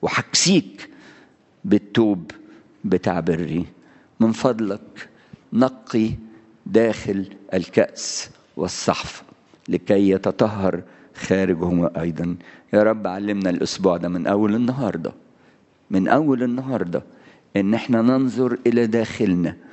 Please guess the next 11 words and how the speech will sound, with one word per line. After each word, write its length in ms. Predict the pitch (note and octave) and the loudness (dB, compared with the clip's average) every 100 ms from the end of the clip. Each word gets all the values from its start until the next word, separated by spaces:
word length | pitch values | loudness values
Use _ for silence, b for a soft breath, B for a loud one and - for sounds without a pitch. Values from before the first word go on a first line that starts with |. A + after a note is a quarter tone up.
| B B | B B
وإلى 320 | - - A#2 G#2 | 0 2 4 4
عمقنا. 600 | G2+ G2 - F#2+ E2+ D#2+ - B B B - | 0 -4 -4 -4 -2 -6 -12 B B B -4
من 120 | A2+ | -4
فضلك 540 | G#2+ C#3+ C3 A2+ E2 - - - - b b F#2+ | -2 -2 -2 -4 -8 -12 -20 -20 -20 b b 0
بدل 300 | G2+ A2 A2 | 2 4 4
ما 140 | G#2+ | 2
تقف 360 | G#2+ A2+ F#2 - | 2 2 2 0
قدام 380 | G#2 G2+ A2+ A2 | -4 2 2 2
المراية 720 | G#2+ G#2+ A2 B2 B2 G2 - - | 0 2 2 4 2 0 -4 -8
تشوف 420 | - - A2+ - B2 | -6 -2 -2 -2 0
نفسك 440 | C3 - - | 0 0 -8